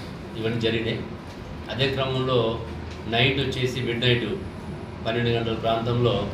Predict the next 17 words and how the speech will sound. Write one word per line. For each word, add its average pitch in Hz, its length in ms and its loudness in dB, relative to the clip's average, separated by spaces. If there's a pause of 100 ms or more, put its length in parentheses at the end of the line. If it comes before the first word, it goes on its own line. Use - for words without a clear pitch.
(480)
ఈ 110 120 0
లేడీని 123 460 2
కూడా, 104 440 2 (600)
ఎవరైతే 117 300 0
శాంతి 117 400 2
అనేటువంటి 113 380 -2
లేడీ 110 440 0
ఆ 98 100 0
యొక్క 95 340 -2 (880)
ఆ - 200 -4
గుడిసెలో 123 320 0
ఆమె 104 400 2
నిద్రపోతున్న 117 520 2
టైంలో 110 360 0
వచ్చేసి 107 360 -4
ఆమె 101 240 -2
లేపి 107 440 -2